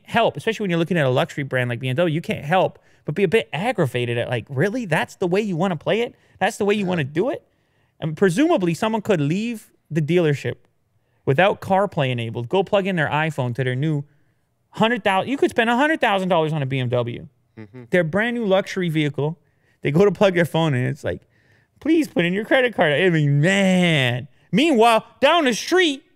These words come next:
Speaker 1: Will, at the Toyota dealership, they're just peeling off, listening
Speaker 2: Hmm.
Speaker 1: to their CarPlay.
Speaker 2: Hmm.
Speaker 1: You see how that goes? It's a bit rude in my estimation here. Now, the, apparently, their defense, they gave people a lot of warning here.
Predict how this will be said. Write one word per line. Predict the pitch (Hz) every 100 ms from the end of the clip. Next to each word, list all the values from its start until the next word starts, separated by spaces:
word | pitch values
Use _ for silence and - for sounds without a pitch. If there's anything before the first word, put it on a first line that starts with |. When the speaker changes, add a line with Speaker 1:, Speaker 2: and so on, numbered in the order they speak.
| _ _ _
Speaker 1:
Will, | - 220 226 269 - _ _ _ _ _ _ _ _ _ _ _ -
at | 202 175
the | 208 202 202 185
Toyota | - 247 311 370 180
dealership, | 202 190 190 220 214 - _ _ _ _ _ 208
they're | 214
just | 226 - _ _ -
peeling | 214 214 185
off, | 170 196 - -
listening | 175 202 185 170
Speaker 2:
Hmm. |
Speaker 1:
to | 175
their | 170 160
CarPlay. | 165 143 135 123 117 _
Speaker 2:
Hmm. | 110 82 _ -
Speaker 1:
You | 139
see | 147 214
how | 220 214
that | 220
goes? | 208 226 - _ _ _ _ _ _ -
It's | 147
a | 160
bit | 147 202 135
rude | 131 190 151 - - _ -
in | 143
my | 131 127 120 -
estimation | 131 - 123 156 156 123
here. | 120 113 - - _ -
Now, | 127 123
the, | 131
apparently, | 135 190 214 226 185 175 165
their | 147 180
defense, | 180 160 160 160
they | 139
gave | 135 151 151
people | 160 156 143
a | 131
lot | 135 151
of | 131
warning | 120 143 170 185
here. | 185 190 190 190